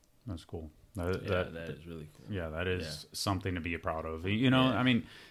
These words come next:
Speaker 1: just in the sense of, like, you could, I, I don't know, just,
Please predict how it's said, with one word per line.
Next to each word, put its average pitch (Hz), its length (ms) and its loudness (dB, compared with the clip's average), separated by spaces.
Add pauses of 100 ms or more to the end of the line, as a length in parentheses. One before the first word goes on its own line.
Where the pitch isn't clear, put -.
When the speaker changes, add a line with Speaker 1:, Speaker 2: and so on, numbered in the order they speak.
Speaker 1:
just 185 180 -4
in 190 60 2
the 117 80 6
sense 117 220 2
of, 95 100 0
like, 85 300 -4 (200)
you 107 120 -6
could, 95 180 -8 (360)
I, - 320 -12
I - 20 -6
don't 76 220 -10
know, - 180 -8
just, 98 280 -4